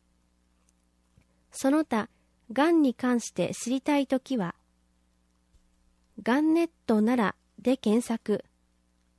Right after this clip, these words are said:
がん検診の実施場所。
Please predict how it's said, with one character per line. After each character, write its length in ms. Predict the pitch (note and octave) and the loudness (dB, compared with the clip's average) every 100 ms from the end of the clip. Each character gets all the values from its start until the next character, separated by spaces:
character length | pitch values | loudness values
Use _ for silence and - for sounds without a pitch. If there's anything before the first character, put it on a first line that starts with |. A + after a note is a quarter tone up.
| _ _ _ _ _ _ _ _ _ _ - | _ _ _ _ _ _ _ _ _ _ -2
が 140 | C4 | 0
ん 140 | D#4 | 0
検 280 | - E4+ D#4+ | 0 0 2
診 300 | - B3 A3 | 0 0 2
の 160 | G#3 F#3+ | 2 0
実 160 | F#3+ | -2
施 260 | G#3 - B3 | -4 -4 -4
場 140 | A3+ | -4
所。 300 | G#3 G#3 G3 | -2 -4 -4